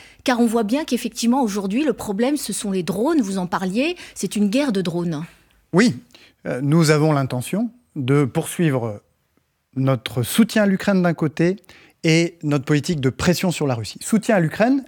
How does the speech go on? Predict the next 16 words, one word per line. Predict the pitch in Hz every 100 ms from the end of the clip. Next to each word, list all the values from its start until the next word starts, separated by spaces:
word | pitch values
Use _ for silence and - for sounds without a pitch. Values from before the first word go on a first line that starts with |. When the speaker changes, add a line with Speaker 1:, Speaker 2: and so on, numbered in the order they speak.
| _
Speaker 2:
a-, | 151 -
avec | 123 123 139
le, | 127 104 _
le | 135
soutien | - 143 143
militaire, | 131 139 170 262
le | 185
président | 120 151 151
de | 135
la |
République, | 123 - 131 147 -
il | 120
y |
a | 117
quelques | 131 120 135
semaines, | - 240